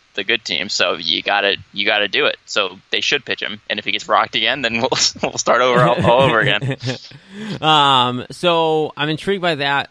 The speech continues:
Speaker 2: but we'll, we'll talk about that start when we know it's coming for sure. But big picture, Jess, Red Sox are the first team to seventy wins in Major League Baseball.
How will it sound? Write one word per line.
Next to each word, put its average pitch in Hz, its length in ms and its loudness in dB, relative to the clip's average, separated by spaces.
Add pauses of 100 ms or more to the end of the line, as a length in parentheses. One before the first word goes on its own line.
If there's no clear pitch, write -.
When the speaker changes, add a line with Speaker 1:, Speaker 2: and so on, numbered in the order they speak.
Speaker 2:
but 127 200 -6
we'll, 135 120 -8
we'll 139 200 -12
talk 143 260 -10
about 135 220 -8
that 117 200 -12
start 117 240 -12
when 113 240 -12
we 117 80 -12
know 117 200 -10
it's 117 120 -16
coming 110 260 -8
for 113 140 -16
sure. 120 380 -6 (280)
But 143 200 0 (280)
big 185 160 -2
picture, 175 300 -4
Jess, 139 340 -6
Red 156 220 -4
Sox 160 280 -2
are 131 40 -8
the 120 60 -10
first 165 320 -8
team 160 380 -8 (100)
to 160 160 -6
seventy 151 360 -2
wins 131 320 -8
in 135 160 -10
Major 131 300 -6
League 117 140 -12
Baseball. 110 500 -10